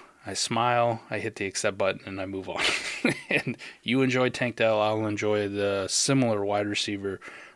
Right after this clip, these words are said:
whether it's from a production standpoint, uh, dynasty value, doesn't really matter. They're within the tier, and the tier encompasses all,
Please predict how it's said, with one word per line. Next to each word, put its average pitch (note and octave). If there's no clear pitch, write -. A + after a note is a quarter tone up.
whether A#2
it's A2
from A2+
a A2
production G#2
standpoint, G2
uh, F#2+
dynasty G2+
value, F#2+
doesn't G#2
really G2+
matter. B2
They're G#2+
within G#2+
the G2+
tier, G2
and G#2+
the F#2+
tier G2
encompasses F#2
all, F2+